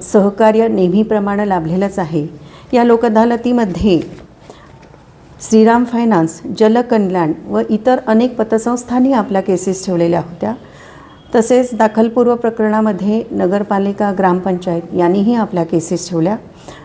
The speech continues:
आणि पोलीस स्टेशननी म्हणजे कराड तालुक्यातील सर्व पोलीस स्टेशन आणि डीवायएसपी कार्यालय यांनीही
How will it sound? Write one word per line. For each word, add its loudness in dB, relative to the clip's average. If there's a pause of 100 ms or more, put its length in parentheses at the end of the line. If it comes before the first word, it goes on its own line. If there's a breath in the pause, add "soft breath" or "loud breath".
(120)
आणि 0 (360)
पोलीस 4
स्टेशननी 0 (540 loud breath)
म्हणजे 0
कराड 2
तालुक्यातील -2
सर्व 0
पोलीस 4
स्टेशन -2 (540 loud breath)
आणि 0
डीवायएसपी 2
कार्यालय 0 (160)
यांनीही 2